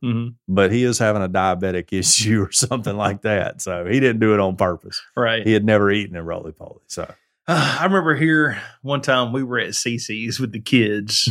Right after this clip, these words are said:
Speaker 2: <laughs> Okay.
Speaker 1: And
Speaker 2: We've had a lot of C C's talk lately.
Speaker 1: <laughs> Dude, I love C C's.
Speaker 2: You're making me want it.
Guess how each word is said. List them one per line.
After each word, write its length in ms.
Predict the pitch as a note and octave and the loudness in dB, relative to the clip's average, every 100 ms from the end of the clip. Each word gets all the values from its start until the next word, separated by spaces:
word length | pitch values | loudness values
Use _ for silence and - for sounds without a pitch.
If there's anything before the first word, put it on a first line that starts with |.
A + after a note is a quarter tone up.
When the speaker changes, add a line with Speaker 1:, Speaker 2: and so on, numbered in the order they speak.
| G#2+ | -2
Speaker 2:
<laughs> 100 | A2+ | 2
Okay. 560 | A2 A#2+ B2 G#2+ - - | 2 2 0 0 0 0
Speaker 1:
And 80 | |
Speaker 2:
We've 120 | F#3 A#3 | -2 0
had 120 | G#3 | 2
a 40 | |
lot 220 | E3 D3+ G#3 | 2 2 0
of 60 | |
C 200 | F#3+ G3 | 2 2
C's 280 | A#3+ D#3+ B2 | 2 0 0
talk 280 | - A2+ A2 | 0 0 0
lately. 480 | A2 G#2+ G#2 F2+ F2 - - - - | 0 0 0 -4 -6 -10 -14 -18 -12
Speaker 1:
<laughs> 380 | - - _ | -10 -10 _
Dude, 300 | D#3+ D#3 C#3+ - - | 2 2 2 -2 -2
I 60 | |
love 260 | D3+ B2 F3 | 2 2 0
C 200 | - B2 | -2 -2
C's. 100 | A#2 | -2
Speaker 2:
You're 160 | D3+ D#3 | -2 0
making 320 | E3+ G#3+ E3+ | 0 0 0
me 100 | D#3 | 2
want 300 | C#3+ A#3 C#3+ | 2 0 -2
it. 320 | A#2+ - - | -4 -2 -2